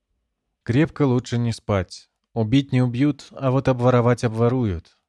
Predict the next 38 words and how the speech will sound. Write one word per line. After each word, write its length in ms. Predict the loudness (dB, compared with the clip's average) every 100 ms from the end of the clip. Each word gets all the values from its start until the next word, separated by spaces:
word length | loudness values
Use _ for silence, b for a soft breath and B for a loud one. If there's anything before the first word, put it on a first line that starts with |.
| _
А 80 | -8
последнее 600 | -6 -4 0 0 0 -2
уже 200 | 0 0
проблемы 440 | 0 0 0 0
путешественника, 880 | -2 -6 -6 -4 -4 -4 -6 -4 -6
а 140 | -6 -6
не 100 | -6
гостя. 560 | -4 -6 -8 -14 -16 -18 _ _ _
Сдержал 460 | -2 0 2 2
улыбку. 580 | 2 0 -2 -4 -14 -14 _ _
С 100 | -2
клопами 440 | 0 2 2 2
разве 320 | 2 2 0
крепко 400 | -2 -2 0 -2
поспишь? 640 | -2 -4 -4 -8 -8 -12 _ -4
Замучают 640 | 2 2 2 2 0 0
драгуны. 560 | -2 -2 -2 -2 -4 -8 -4
Начнёшь 460 | -4 0 0 2
ворочаться, 520 | 2 2 0 -4 -6
да 120 | -2 0
так 220 | 0 0
глаз 320 | 0 0 0
и 20 |
не 100 | -4
сомкнёшь. 760 | -4 -4 -4 -4 -4 -4 -12 _ _
И 100 | -12
всё 260 | -4 0 2
же 120 | 2
выспаться 480 | 0 0 -6 -4 -4
требовалось, 640 | 0 -2 0 -2 -4 -6
поэтому 440 | -2 0 0 0
он 80 | -2
снял 320 | -2 -2 0
камзол, 580 | 0 -4 -2 -2 -2 -6 -10
бросил 440 | -2 -2 0 0
его 200 | 2 0
к 80 | 0
доломану. 640 | -2 0 0 -2 -4 -10